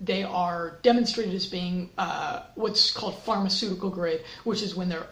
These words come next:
over ninety-seven percent purity. And so a lot of times they're, like, ninety-nine, ninety-eight percent purity. They're, like, really good stuff. And so this kind of product, you can be, like, really confident that this product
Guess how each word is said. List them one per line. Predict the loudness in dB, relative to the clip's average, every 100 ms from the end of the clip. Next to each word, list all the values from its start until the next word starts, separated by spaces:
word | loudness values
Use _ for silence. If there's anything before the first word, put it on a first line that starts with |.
| 2
over | 4 4 2 -2
ninety-seven | -4 -6 -6 -6 -2 -2 -4 -8
percent | -12 -4 -4 -4 -4
purity. | 2 4 4 -2
And | -4
so | -2
a |
lot | 0 0 -2
of |
times | -6 -8
they're, | -6 -4
like, | -6 -10 -16 -4
ninety-nine, | 0 0 -2 -4 -4 -4
ninety-eight | -4 -2 -2 -2 -4
percent | -2 -2 -2 -4
purity. | 0 2 2 0
They're, | -2
like, | -2 -4 -10 -20 -20
really | -10 -2 2 2 2 0 -6
good | -4 -2 -2
stuff. | 0 -2 -2 -10 -4
And | 0
so | 4 4
this | 4 2
kind | 0
of | -6
product, | 0 2 2 -4
you | -2
can | 0
be, | 0
like, | 0 -2 -6 -16 -20 -6
really | 0 4 6 4 2 -2
confident | 0 4 4 4 -4 -4 -14 -16 -10
that | -4 -2 -2 -4 -8 -6
this | -4 0 2 0 -2
product | -2 0 2 0 -6